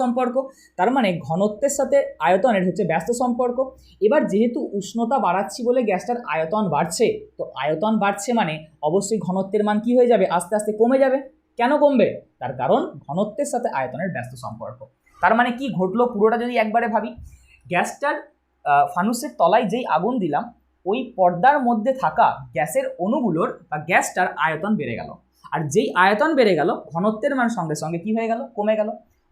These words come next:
ঘনত্ব কমে যাওয়া মানে গ্যাসটা হালকা হয়ে যায়। তার মানে ফানুসের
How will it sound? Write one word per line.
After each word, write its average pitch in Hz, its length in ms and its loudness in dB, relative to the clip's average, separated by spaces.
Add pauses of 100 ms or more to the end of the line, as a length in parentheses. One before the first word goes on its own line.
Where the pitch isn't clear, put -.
ঘনত্ব 220 460 -2 (120)
কমে 269 220 -2
যাওয়া 226 220 6
মানে 185 100 0 (100)
গ্যাসটা 156 280 -4 (120)
হালকা 147 360 -2
হয়ে 123 180 -6
যায়। 98 140 -14 (560)
তার 175 140 4 (100)
মানে 151 160 -2 (200)
ফানুসের 214 420 -4